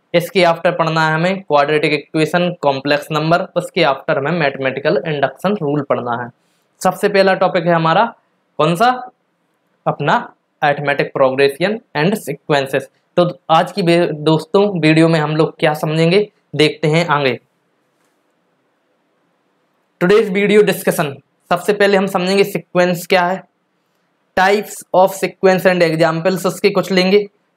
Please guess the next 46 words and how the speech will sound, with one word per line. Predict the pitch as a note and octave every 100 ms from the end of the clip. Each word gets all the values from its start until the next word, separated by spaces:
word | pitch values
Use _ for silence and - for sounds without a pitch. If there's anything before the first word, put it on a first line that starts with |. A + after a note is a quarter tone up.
| -
types | G3 G#3 G3+
of | G#3
series, | - - G3 E3
Sequence | - _ - E3 - F3+ F#3+ F#3+
भी | F#3 G3+ A3 -
और | F#3
series | F3 G3 F#3 G3 F#3
में | G3 G#3
क्या | G3 F3
difference | E3+ F3 F3 F3+ F3
है, |
हम | F#3 F#3
वो | D3 D3
लोग, | D#3 D#3 -
वो | D#3+ D#3
भी | E3
समझेंगे। | E3 E3 D#3+ E3+ G3+ G#3 _ _ _ _ -
सिग्मा | G3+ G#3 G#3
का | G#3 G3+ F#3 D#3 C3+
मतलब | C#3 D3 F3 F3
क्या | F#3
होता | E3+ F3 F3+
है, | F3+
कि | F3
सिग्मा | F3+ E3+ E3+ E3
आप | E3 D#3+
लोग | E3+ E3+
पहली | E3 D#3 E3
बार | D#3+ D#3
देख | D#3+ D#3
रहे | E3+
हैं |
या | F#3 F3
आप | E3
लोग | F3 E3+
पहले | E3+ D3+ D#3+
से | D#3+
जानते | D3+ D3 D3 D3+
होंगे | D3 D#3
सिग्मा | D#3 D3 D3
का | D3
मतलब। | D3+ D#3 G3 G3 _ _ _ _ _
इसके | F#3 F3 A3+
after | G#3 G3 G3 G3+
है | G3
हमारा | F#3 F3+ F#3+ G#3